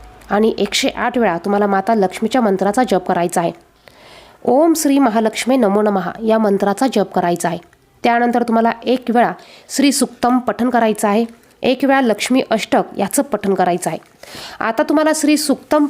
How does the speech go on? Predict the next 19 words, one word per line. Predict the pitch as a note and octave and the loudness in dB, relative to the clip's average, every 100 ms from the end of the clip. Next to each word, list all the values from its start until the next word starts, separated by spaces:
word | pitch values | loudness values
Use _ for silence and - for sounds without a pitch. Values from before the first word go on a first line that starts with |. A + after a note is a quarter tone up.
| - - - - | -4 -18 -20 -12
आणि | - B3 C#4+ C#4+ | -4 0 2 2
लक्ष्मी | A3 - C4 C#4 | 2 0 0 0
अष्टक | A#3 - G#3+ E3 - - | 0 0 0 -2 -4 -4
तुम्हाला | A3 A3+ A#3 | 0 0 0
वाचता | A3 G3 - C4 C#4 | 0 -2 -2 -2 -2
येत | A#3+ A#3+ | -2 -2
नसेल | A3+ B3 A3 | -2 -2 0
किंवा | A#3 | 0
तुमच्याकडे | A#3 G3+ A3+ A3+ | 2 0 0 2
नसेल, | B3 G#3 F#3 | 2 0 -2
तर | G#3 | 0
तुम्ही | A3 A3 G#3+ | 2 2 2
YouTube-ला | B3 B3+ B3 | 2 2 2
लावून | B3 G#3 G3 - - - - | 2 0 -2 -8 -20 -10 -2
ते | C4 | -2
श्रवण | - G#3+ A3 | 2 2 2
देखील | B3+ A3 C#4 | 2 0 0
करू | A#3 F#3 | 0 -2
शकतात. | F#3 F#3+ - | -2 -6 -6